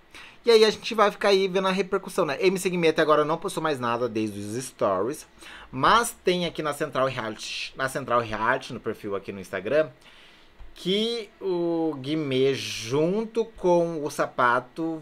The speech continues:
vão ser, calma, só deixa eu pegar aqui, é, tatatã, tatatã, tatatã, que, que eles são intimados a depor em questões da Dânia, gente.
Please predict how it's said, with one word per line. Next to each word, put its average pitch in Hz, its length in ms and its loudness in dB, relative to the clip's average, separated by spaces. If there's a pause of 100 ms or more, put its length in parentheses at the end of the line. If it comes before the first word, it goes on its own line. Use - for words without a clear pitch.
(120)
vão 139 300 0
ser, 143 840 -2 (680)
calma, 110 200 -6
só 120 120 -6
deixa 139 200 -10
eu - 40 -12
pegar 127 200 -4
aqui, 95 340 -8
é, 92 480 -6 (3250)
tatatã, 185 560 -2
tatatã, 170 680 -4
tatatã, 151 960 -4 (100)
que, - 140 -20 (140)
que - 80 -4
eles 123 100 -2
são 135 180 -2
intimados 127 560 -2
a 127 80 4
depor 123 520 0
em 135 220 -6
questões 131 880 -8
da 120 200 0
Dânia, 101 640 -4
gente. 87 440 -12